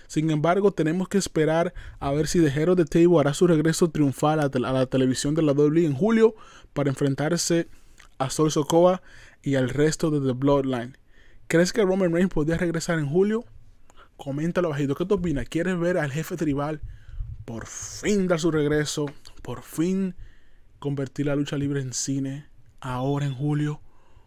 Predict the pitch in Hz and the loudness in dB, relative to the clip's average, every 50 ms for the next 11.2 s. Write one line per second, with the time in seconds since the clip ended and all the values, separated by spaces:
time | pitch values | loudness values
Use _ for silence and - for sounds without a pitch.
0 | _ _ - - - - 123 117 113 120 135 127 117 107 95 - - - - - | _ _ -20 -20 -16 -16 -14 -12 -10 -6 -6 -6 -6 -6 -8 -10 -14 -16 -18 -20
1 | - - - - - - - - 131 107 98 123 165 214 220 220 - 220 208 - | -20 -20 -20 -20 -20 -20 -16 -14 -12 -8 -6 -6 -4 -4 -4 -4 -6 -8 -8 -8
2 | 160 151 170 175 185 180 180 170 160 - 131 - - - 139 110 95 - 110 135 | -8 -6 -4 -4 -6 -6 -8 -10 -14 -14 -14 -14 -8 -6 -4 -4 -4 -6 -6 -6
3 | 147 165 156 156 175 170 160 165 160 156 - - - - - - - - - - | -4 -4 -4 -2 -2 -2 0 -2 -2 -4 -6 -12 -20 -20 -20 -20 -20 -20 -20 -20
4 | - _ _ - - - - - - - - - - - - - - 135 135 - | -20 _ _ -20 -20 -20 -20 -20 -20 -20 -20 -20 -20 -20 -20 -18 -16 -14 -12 -10
5 | 123 131 175 175 175 - - 226 214 165 - 120 - - 185 233 208 147 123 117 | -8 -6 -4 -4 -6 -4 -4 -4 -2 -2 -4 -2 0 2 2 4 4 2 0 0
6 | 117 123 127 123 135 175 220 165 - - 151 175 165 - - 117 123 147 185 175 | -2 -4 -2 -2 -2 -2 -2 -4 -6 -8 -8 -10 -10 -14 -12 -6 -4 -2 -2 -2
7 | - - 139 127 135 131 - 135 127 123 135 139 151 170 185 185 180 - - 175 | -4 -4 -6 -6 -6 -6 -4 -4 -4 0 2 2 4 4 6 4 4 4 2 0
8 | 170 175 180 180 175 175 156 - 143 147 156 165 175 170 - - - - _ - | 0 0 0 -2 -2 -4 -2 -2 -2 -2 -2 -4 -4 -6 -6 -10 -12 -14 _ -20
9 | - - - - - - _ _ _ _ - - 120 120 123 123 123 123 123 123 | -20 -20 -20 -20 -20 -20 _ _ _ _ -12 -10 -8 -6 -6 -6 -8 -8 -8 -8
10 | 123 123 120 117 - _ _ _ - 135 135 139 139 147 160 160 160 143 147 151 | -8 -10 -10 -12 -14 _ _ _ -6 -2 0 0 0 0 0 0 -2 -2 -2 -2
11 | 165 185 185 - | -2 -4 -6 -8